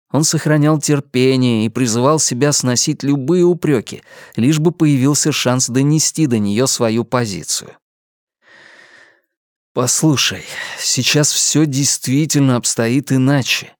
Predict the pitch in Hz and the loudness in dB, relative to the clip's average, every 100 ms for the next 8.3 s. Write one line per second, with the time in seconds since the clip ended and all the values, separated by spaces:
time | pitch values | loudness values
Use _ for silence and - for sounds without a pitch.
0 | _ _ - - - 135 160 160 156 120 | _ _ -20 -20 -4 0 2 2 0 0
1 | 139 143 160 160 - 143 123 156 139 147 | 0 2 4 2 2 -2 2 0 2 0
2 | - 147 156 156 147 147 147 165 - - | 0 0 2 0 0 0 0 2 0 -4
3 | - - - - 127 127 147 147 - 180 | -18 -20 -20 -6 -2 2 2 2 0 2
4 | 170 170 165 160 220 185 202 180 127 95 | 2 2 0 0 0 0 2 2 2 2
5 | 170 185 120 - - 139 147 - 170 220 | 2 2 2 -2 0 0 0 0 -2 -2
6 | - 123 110 107 156 147 - 90 87 135 | 0 -2 -2 0 0 0 -2 -6 -4 -2
7 | 170 180 151 165 165 156 156 160 170 175 | 0 -2 0 2 2 2 0 0 0 0
8 | 196 202 104 | 2 2 0